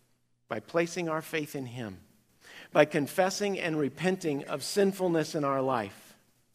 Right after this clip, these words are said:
"Yes, I am a sinner." Turning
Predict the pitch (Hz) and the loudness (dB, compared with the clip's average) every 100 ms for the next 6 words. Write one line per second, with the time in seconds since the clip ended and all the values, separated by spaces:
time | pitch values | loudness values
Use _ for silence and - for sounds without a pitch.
0 | _ _ _ - 151 180 - - 180 180 | _ _ _ 4 6 6 0 0 2 4
1 | 170 160 - 151 131 107 95 - _ _ | 4 2 0 -2 -2 -4 -8 -20 _ _
2 | _ - - - - 214 220 202 156 117 | _ -20 -20 -14 0 6 8 8 6 2